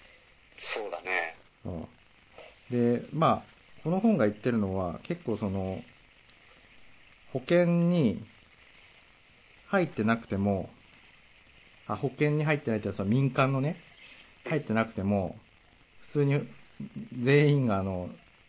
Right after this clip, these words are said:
Speaker 2: 日本人あの、国民健康保険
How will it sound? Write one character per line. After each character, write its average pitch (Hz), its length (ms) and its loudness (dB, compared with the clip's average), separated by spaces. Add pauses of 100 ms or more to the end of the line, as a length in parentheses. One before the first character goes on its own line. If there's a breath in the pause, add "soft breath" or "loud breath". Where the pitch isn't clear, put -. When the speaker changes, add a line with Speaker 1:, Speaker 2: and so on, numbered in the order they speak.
(480)
Speaker 2:
日 117 80 -2
本 131 180 2
人 117 80 0
あ 101 60 0
の、 92 60 -6
国 135 340 0
民 123 340 6 (920)
健 127 160 2
康 123 140 0
保 123 60 -6
険 92 160 -2